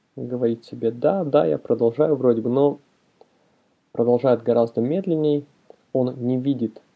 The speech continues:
может быть, сразу решения, но и не спешит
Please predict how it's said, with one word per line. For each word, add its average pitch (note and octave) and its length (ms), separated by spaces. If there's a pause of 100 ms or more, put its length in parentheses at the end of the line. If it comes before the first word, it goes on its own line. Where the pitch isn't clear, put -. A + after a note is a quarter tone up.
(280)
может A#2 280
быть, A#2 180
сразу A#2+ 320
решения, A#2 480
но B2+ 160
и C3 80
не A#2+ 120
спешит - 520